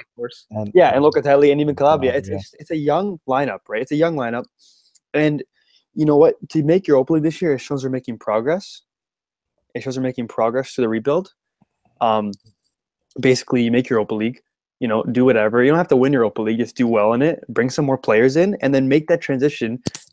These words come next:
Speaker 3: Be the, the top, well, now be top four teams. Thank God they're gonna have four spots in Italy, 'cause Italy deserves four spots. I'm sick and tired of seeing, you know, these random clubs from Europe with Italy with a less spot,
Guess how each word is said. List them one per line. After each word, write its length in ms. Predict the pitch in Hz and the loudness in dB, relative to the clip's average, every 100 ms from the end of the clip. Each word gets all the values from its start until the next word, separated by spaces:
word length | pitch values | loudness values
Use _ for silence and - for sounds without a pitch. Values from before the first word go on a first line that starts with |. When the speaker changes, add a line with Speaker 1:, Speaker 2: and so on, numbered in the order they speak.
| 117 | 0
Speaker 3:
Be 220 | 156 180 | 4 4
the, 200 | - 123 | 2 -4
the 360 | 135 127 110 - | 4 4 4 -2
top, 240 | 139 147 - _ _ | -2 -2 -2 _ _
well, 260 | - 120 117 | -2 2 2
now 300 | 123 123 135 | 2 2 2
be 120 | 120 | 0
top 280 | 120 135 120 | -2 -4 -4
four 300 | - 131 135 | 0 2 2
teams. 320 | - 120 113 - | 0 -6 -6 -4
Thank 200 | 127 123 | -4 -2
God 340 | 117 104 104 - _ _ _ - | -2 -2 -4 -10 _ _ _ -2
they're 140 | 113 | -2
gonna 220 | 113 113 107 _ - - | 0 -2 -4 _ -16 -6
have 200 | 120 - | -6 -4
four 240 | 123 120 | 0 0
spots 420 | - 127 117 - | 0 0 2 0
in 60 | 113 | -6
Italy, 220 | 107 104 | -6 -6
'cause 100 | 113 | -4
Italy 220 | 113 127 | -2 0
deserves 320 | 117 110 110 - | -2 -2 -4 -4
four 220 | 113 110 | -4 -4
spots. 440 | - 113 110 - | -2 0 0 -4
I'm 80 | 107 | -12
sick 220 | - - | -8 -8
and 100 | 110 | -4
tired 260 | 127 110 110 | 0 2 2
of 80 | 104 | 0
seeing, 440 | - 117 117 110 - _ _ _ _ - | -4 -4 -4 -6 -12 _ _ _ _ -4
you 80 | 120 | 0
know, 160 | 110 | 2
these 160 | 110 107 | 2 0
random 400 | 113 117 117 113 | 0 0 0 -4
clubs 300 | - 113 - | -2 -4 -2
from 80 | 110 | -4
Europe 360 | 110 113 107 - | 0 2 0 -2
with 180 | 110 110 | -6 -4
Italy 220 | 117 117 113 | -4 -2 -2
with 80 | |
a 60 | 104 | 0
less 240 | 107 110 | 0 -2
spot, 380 | - - 113 160 | -4 -2 0 -2